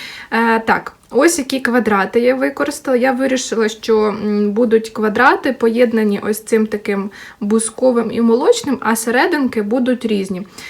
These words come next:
З цієї сторони ось такий фіолетовий і блакитний,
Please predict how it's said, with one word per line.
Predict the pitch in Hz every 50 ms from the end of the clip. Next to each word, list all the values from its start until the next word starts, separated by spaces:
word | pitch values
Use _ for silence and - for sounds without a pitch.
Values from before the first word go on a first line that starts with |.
| - -
З | -
цієї | - - - 269 269 269 262
сторони | 262 - - 240 226 220 220 208 196
ось | 202 208
такий | - 226 220 - 214 214
фіолетовий | 214 - 226 214 214 214 208 202 196 - 202 180 180 180 170 - -
і | 196 190
блакитний, | 180 185 170 170 165 170 - 170 175 180 180 - 220 247 277 339 415